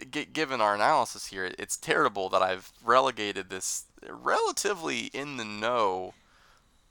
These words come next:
politically charged, decent music, let alone decent metal,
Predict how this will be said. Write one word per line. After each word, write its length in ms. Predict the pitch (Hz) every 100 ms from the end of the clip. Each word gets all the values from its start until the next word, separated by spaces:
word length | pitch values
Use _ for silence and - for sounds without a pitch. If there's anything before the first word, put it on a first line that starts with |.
| _ _ _ _ - _ _
politically 600 | - 127 131 139 127 117
charged, 920 | - - 110 107 95 92 - - - - _ _ _ _ _ _ _ _ _ _ _ _ - - - - -
decent 460 | - 190 - 139 - _ _ _ -
music, 460 | 151 151 90 87
let 160 | 110 113
alone 260 | 104 95
decent 380 | 95 113 - -
metal, 360 | 104 120 90